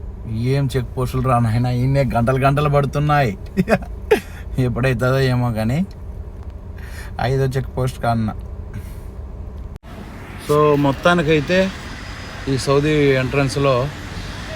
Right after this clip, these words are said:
ఫస్ట్ టైమ్ కాబట్టి ఫింగర్ ప్రింట్, ఈడ ఒక ట్వంటీ ఫైవ్ మినిట్స్ పట్టింది నాకు ఫింగర్ ప్రింట్ పెట్టాలి ఫస్ట్ టైమ్ కాబట్టి మనం వచ్చేప్పుడు. నెక్స్ట్ టైమ్ అవసరం లేదు.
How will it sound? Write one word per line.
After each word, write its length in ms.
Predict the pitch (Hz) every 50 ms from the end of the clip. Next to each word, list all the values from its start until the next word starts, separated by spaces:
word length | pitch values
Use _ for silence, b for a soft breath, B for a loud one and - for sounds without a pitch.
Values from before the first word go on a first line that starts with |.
| - - - - - -
ఫస్ట్ 220 | 143 139 - -
టైమ్ 220 | 160 160 165 160
కాబట్టి 360 | 147 151 147 139 139 - 165 165
ఫింగర్ 340 | - 151 143 151 156 147
ప్రింట్, 280 | 131 147 143 135 127 143 151 160 165 - - - - - - - - - - - - - 127 139
ఈడ 100 | 147 147
ఒక 140 | 143 139
ట్వంటీ 320 | 147 135 - 147 143 135 151
ఫైవ్ 180 | 131 147 143
మినిట్స్ 320 | 143 143 147 151 147 147 143
పట్టింది 220 | 143 131 127 131
నాకు 320 | 131 127 123 113 131 143 151 - - - - - - - - - - - - - - - - -
ఫింగర్ 240 | 139 147 160 165 147
ప్రింట్ 220 | 160 156 147 135
పెట్టాలి 260 | 135 127 117 123 120
ఫస్ట్ 280 | 113 - 123 123 - -
టైమ్ 200 | 147 139 131 127
కాబట్టి 280 | 120 113 110 104 120
మనం 220 | 113 113 117 117 117
వచ్చేప్పుడు. 380 | 113 107 - 123 107 110 131
నెక్స్ట్ 300 | 160 156 139 139 139 -
టైమ్ 180 | - 156 147 135
అవసరం 260 | 123 120 - - 120
లేదు. 220 | 110 107 110 143